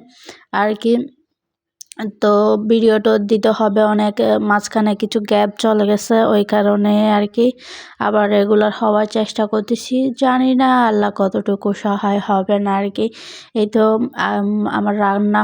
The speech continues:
হয়ে গেছে আর কি, ভাতও রান্না করে নিয়েছি অফ ক্যামেরাতে। তো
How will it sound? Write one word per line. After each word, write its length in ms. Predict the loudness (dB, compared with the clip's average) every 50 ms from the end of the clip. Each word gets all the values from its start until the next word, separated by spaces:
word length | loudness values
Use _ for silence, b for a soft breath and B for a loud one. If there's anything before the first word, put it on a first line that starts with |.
| -2
হয়ে 300 | -4 -2 0 2 2 2 4
গেছে 360 | 2 2 0 0 -2 -4 -2 0 2 2
আর 160 | 2 0 0
কি, 140 | -2 0 0 0 0
ভাতও 320 | 0 0 -2 -2 -2 -2 0
রান্না 300 | 0 0 0 -2 -2 -4
করে 240 | -4 -4 -4 -4 -4 -4
নিয়েছি 320 | -4 -4 -6 -4 -2 -2
অফ 160 | -2 -2 -2 -4
ক্যামেরাতে। 460 | -4 -4 -2 -2 0 -2 -2 -2 -2 -4 -6 B B B B B B B
তো 100 | 0